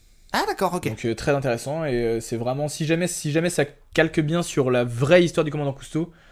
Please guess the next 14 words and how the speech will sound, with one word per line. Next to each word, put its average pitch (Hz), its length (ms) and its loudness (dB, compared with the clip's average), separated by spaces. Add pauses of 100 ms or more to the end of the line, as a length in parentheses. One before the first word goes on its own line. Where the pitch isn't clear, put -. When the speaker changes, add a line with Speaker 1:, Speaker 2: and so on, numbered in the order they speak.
(360)
Speaker 2:
euh, 107 760 -2
ça 123 340 0
explique 131 380 -6
comment 127 200 -4
c'était 123 240 -6
v-, 110 220 -8
ah, - 60 -14
c'était - 240 -16
pas - 160 -12
mal - 100 -10
un - 80 -18
fils - 140 -20
de - 80 -12
pute. - 240 -20